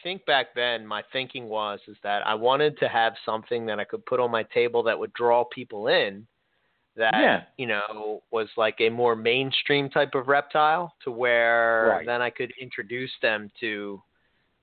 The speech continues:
Speaker 1: uh, you know, but the problem is, is like you said earlier, Nick, you, you know, you have to be excited about what you're working with.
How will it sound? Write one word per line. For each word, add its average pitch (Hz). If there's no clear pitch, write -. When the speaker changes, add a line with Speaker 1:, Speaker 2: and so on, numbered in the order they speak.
Speaker 1:
uh, 92
you 127
know, 92
but 139
the 135
problem 175
is, 170
is 113
like 131
you 135
said 147
earlier, 120
Nick, 104
you, 120
you 120
know, 110
you 110
have 131
to 147
be 127
excited 123
about 101
what 113
you're 107
working 107
with. 90